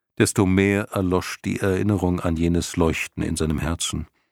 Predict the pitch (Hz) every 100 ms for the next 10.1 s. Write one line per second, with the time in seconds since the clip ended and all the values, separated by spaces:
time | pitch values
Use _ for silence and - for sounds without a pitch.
0 | _ _ _ _ _ _ _ - 87 82
1 | - 85 - - 82 62 57 52 60 62
2 | 58 - - - _ _ _ _ _ _
3 | _ _ _ _ _ _ _ _ _ _
4 | _ _ _ 101 98 139 147 135 123 120
5 | - 131 139 120 110 - 113 107 120 107
6 | 101 120 113 - 104 98 95 98 101 98
7 | 95 113 - 107 104 104 - - 98 82
8 | 87 82 78 92 95 87 80 73 82 78
9 | 80 71 76 - 64 60 60 67 67 -